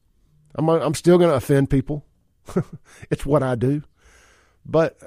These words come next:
you know, I appreciate you guys riding with us. I really do. So, uh, if it wasn't for you all and these sponsors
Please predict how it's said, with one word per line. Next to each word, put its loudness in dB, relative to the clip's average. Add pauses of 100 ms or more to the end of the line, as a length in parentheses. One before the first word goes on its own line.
you -2
know, 0
I -4
appreciate -4
you -6
guys -4
riding -2
with -2
us. -16 (240)
I -6
really 2
do. 0 (600)
So, -4
uh, -6 (520)
if -4
it -6
wasn't -2
for -4
you 0
all 0
and -2
these 2
sponsors -4